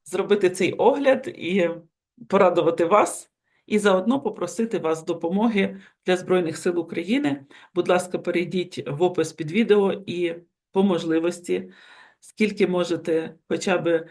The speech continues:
п'ять, десять гривень, чи двадцять, чи п'ятдесят, чи сто, чи двісті, скільки у вас є можливості, будь ласка, задонатьте, для наших котиків на реби, тому що це ненормальна ситуація, коли ми по півроку збираємо те, що життєво необхідно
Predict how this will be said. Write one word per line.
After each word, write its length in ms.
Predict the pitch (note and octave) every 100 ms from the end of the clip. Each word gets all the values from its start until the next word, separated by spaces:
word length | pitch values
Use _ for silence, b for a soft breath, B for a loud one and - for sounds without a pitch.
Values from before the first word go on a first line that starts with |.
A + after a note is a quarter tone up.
| B B B - -
п'ять, 280 | F3+ F#3
десять 340 | E3+ F3 E3+ D#3
гривень, 580 | D3+ F3 E3 E3 D#3+ -
чи 120 | - D3
двадцять, 480 | D3+ E3+ E3+ D#3
чи 80 | -
п'ятдесят, 580 | D#3 D3+ C#3 D3+ D#3+ D#3
чи 120 | D#3+
сто, 240 | D3+ - D#3+
чи 160 | D#3
двісті, 360 | C3+ E3+ F3+ D3+
скільки 400 | - D#3+ D3+ C#3
у 40 |
вас 200 | C#3 C3+
є 60 | D#3+
можливості, 560 | D#3 E3 A#3 A#3+ - - B B -
будь 100 | F3+
ласка, 260 | A3 -
задонатьте, 840 | F#3+ E3+ D3+ D3+ F3 A#3 - A#3 A#3 B B B _
для 140 | -
наших 380 | D#3+ E3 - C#3
котиків 600 | - G#3 G#3 G3 F#3+ - B B B
на 180 | - D#3
реби, 320 | E3+ G#3+ F#3
тому 260 | F#3 E3 E3+
що 200 | D#3 D#3
це 400 | D#3 G#3 G3+ -
ненормальна 640 | G#3+ C#4+ F#3+ E3+ E3 D#3+
ситуація, 600 | D3+ D3+ E3 F3 F3 E3
коли 180 | D3+ D3+
ми 140 | D#3 D3
по 120 | D#3
півроку 460 | E3 D3+ F#3 F#3
збираємо 560 | D3 D3 D3+ D3+ D3 C#3
те, 180 | C#3+ E3
що 200 | - C#3+
життєво 380 | C3+ C3 D#3+ D3
необхідно 600 | C3+ B2+ - D3 C#3+